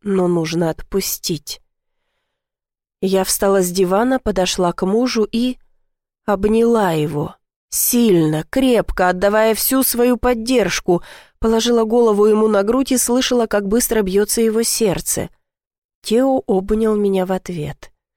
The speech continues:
«Мы не можем брать на себя ответственность за поступки других людей.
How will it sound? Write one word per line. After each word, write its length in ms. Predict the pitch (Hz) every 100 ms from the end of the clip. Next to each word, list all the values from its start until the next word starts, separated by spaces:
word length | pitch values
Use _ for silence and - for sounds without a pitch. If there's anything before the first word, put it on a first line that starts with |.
| _ _ _ _ _ _ _ _ _ _ -
«Мы 220 | 226 233
не 120 | 226
можем 420 | 233 247 240 196 185
брать 220 | 190 190
на 120 | 190
себя 300 | - 196 196
ответственность 680 | 196 220 226 - 185 185 185
за 100 | 185
поступки 480 | 196 - 220 - 202
других 400 | 202 190 214 220
людей. 500 | 220 190 175 170